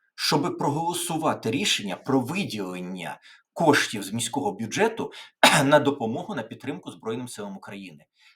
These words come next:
Так, це прозвучало. Це прозвучало там на сесії.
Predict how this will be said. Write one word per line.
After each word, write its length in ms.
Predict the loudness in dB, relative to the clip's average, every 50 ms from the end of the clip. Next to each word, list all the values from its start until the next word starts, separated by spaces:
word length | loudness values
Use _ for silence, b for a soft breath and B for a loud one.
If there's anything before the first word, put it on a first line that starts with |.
| b _
Так, 380 | 0 0 0 0 -4 -16 -18 -14
це 180 | -10 -4 -4 -4
прозвучало. 800 | -2 -2 -6 -6 -6 -6 -8 -8 -6 -4 -6 -6 -6 -10 -16 -20 _ _ _ b b b b b _ -8
Це 160 | -4 -4 -4
прозвучало 640 | -4 -4 -10 -10 -10 -12 -10 -6 -6 -6 -6 -6 -8
там 220 | -8 -8 -8 -8
на 80 | -8 -10
сесії. 540 | -10 -12 -14 -14 -14 -16 -18 -20 -20 _